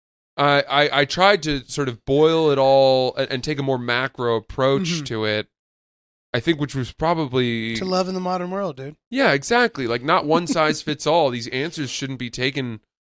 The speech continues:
Speaker 1: t-, as gospel.
Speaker 2: Got it.
Speaker 1: And what do I know? This is what I know from my own personal experience and what works for us.
Speaker 2: Got it. So
Speaker 1: But
Speaker 2: is it possible then that their gripe would be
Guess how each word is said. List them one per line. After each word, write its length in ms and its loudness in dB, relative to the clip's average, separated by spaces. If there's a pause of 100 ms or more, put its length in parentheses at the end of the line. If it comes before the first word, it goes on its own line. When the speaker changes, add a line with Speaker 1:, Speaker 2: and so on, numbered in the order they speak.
(800)
Speaker 1:
t-, 320 -18
as 400 0 (200)
gospel. 840 0 (120)
Speaker 2:
Got 80 -2
it. 120 0
Speaker 1:
And 380 -4 (380)
what 160 0
do 100 2
I 180 2
know? 300 -4 (240)
This 220 -2
is 120 -6
what 160 0
I 100 0
know 160 0
from 160 -8
my 160 -2
own 160 -2
personal 440 0
experience 440 -8
and 80 -12
what 140 -4
works 220 -4
for 160 -4
us. 340 2 (300)
Speaker 2:
Got 240 -8
it. 60 -20 (220)
So 60 6
Speaker 1:
But 180 6
Speaker 2:
is 80 0
it 100 0
possible 520 0
then 320 0
that 280 -2
their 600 -2 (640)
gripe 560 2
would 360 -6
be 420 -8